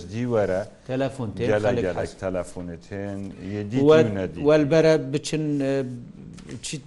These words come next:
Speaker 2: بۆ مەر نێژی ببینی.
Speaker 1: بەڵێ.
Speaker 2: و چ پلان هەیە ئەڤروکە؟
Speaker 1: پلۆنۆمەدۆ، ئە، خودی حەسکاتە نام دێن و کەفرە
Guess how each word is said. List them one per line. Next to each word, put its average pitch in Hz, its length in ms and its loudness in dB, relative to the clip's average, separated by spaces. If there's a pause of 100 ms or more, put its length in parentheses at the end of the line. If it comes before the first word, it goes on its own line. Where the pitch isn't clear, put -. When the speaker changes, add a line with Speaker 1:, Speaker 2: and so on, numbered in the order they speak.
Speaker 2:
بۆ 139 160 8
مەر 139 240 4
نێژی 95 280 -4
ببینی. 101 160 -2
Speaker 1:
بەڵێ. 95 240 0 (600)
Speaker 2:
و 110 180 -2
چ - 40 -10 (120)
پلان 123 340 0
هەیە 101 200 -2
ئەڤروکە؟ 87 480 -6 (340)
Speaker 1:
پلۆنۆمەدۆ، 120 760 2 (300)
ئە، 95 100 -2 (1200)
خودی 101 260 0
حەسکاتە 98 500 0
نام 92 200 2
دێن 90 200 0
و - 100 -4
کەفرە 92 340 -2